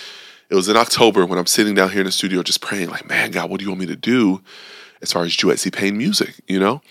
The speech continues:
Um, I was in my training. My ministry is actually under, under an organization called A C T International, stands for Artist in Christian Testimony. So I'm a missionary. Uh, I am essentially, you call me, like, an urban missionary. Uh, sometimes we say musicianary, <laughs> you know, is another way of saying it.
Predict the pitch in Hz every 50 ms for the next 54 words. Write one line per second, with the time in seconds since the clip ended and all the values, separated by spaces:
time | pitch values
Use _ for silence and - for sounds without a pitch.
0 | - - _ _ _ _ _ - 98 95 90 87 - 90 92 101 110 117 104 101
1 | - - - 117 120 120 110 98 98 - 98 107 110 113 - - - 107 95 95
2 | 98 95 - - - - - 95 98 92 - - 98 98 95 92 92 92 92 92
3 | 90 95 90 87 90 90 92 - - 85 - 87 87 - - - 98 95 - -
4 | - 101 92 - - 101 82 71 92 85 85 87 80 98 - - 113 113 - -
5 | - - - - - - 98 87 87 - - - - 92 92 95 95 101 98 -
6 | - - 95 90 - - 98 90 - - 82 85 - - 90 - - 104 104 101
7 | 107 123 131 131 - - - - - - - - - 95 90 - 92 92 90 95
8 | 90 90 95 95 - - - 101 98 101 104 107 113 113 _ _ - - - -
9 | - - - _ - 95 90 85 85 - - - 92 92 87 87 80 76 - -
10 | - - - - - 123 110 - 117 104 95 - 101 90 - 92 90 95 - -
11 | - - 95 92 87 92 90 92 90 - - - 95 92 90 90 92 92 92 -
12 | - - 92 98 101 113 - 104 98 98 98 104 - - 117 - 117 101 95 101
13 | - - 101 95 95 95 90 - 92 - - - 95 95 92 95 98 101 - 110
14 | - - 123 104 110 104 98 98 92 101 95 95 95 98 98 95 95 92 - 117
15 | 101 101 98 101 95 90 85